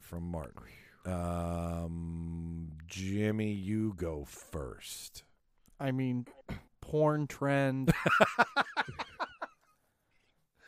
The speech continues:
Speaker 2: Just Jennifer Coolidge as a person. Like, she seems so wonderful. Uh, she lets all those kids have that, not just one party, but multiple parties at that house. And that's just it,
Speaker 1: And
Speaker 2: Michael.
Speaker 1: hangs out in a room by herself.
Speaker 2: It's a,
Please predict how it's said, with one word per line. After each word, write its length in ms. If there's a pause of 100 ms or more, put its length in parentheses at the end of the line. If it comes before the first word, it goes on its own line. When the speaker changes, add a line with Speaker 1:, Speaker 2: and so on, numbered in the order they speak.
(580)
Speaker 2:
Just 260
Jennifer 380
Coolidge 440
as 140
a 60
person. 680
Like, 180
she 180
seems 320
so 200
wonderful. 920 (1040)
Uh, 260
she 200
lets 240
all 140
those 200
kids 240 (320)
have 400
that, 220 (200)
not 240
just 180
one 220
party, 340
but 140
multiple 500
parties 440
at 140
that 160
house. 260
And 160
that's 200
just 220
it, 100
Speaker 1:
And 80
Speaker 2:
Michael. 140
Speaker 1:
hangs 220
out 60
in 60
a 60
room 180
by 120
herself. 260
Speaker 2:
It's 200
a, 100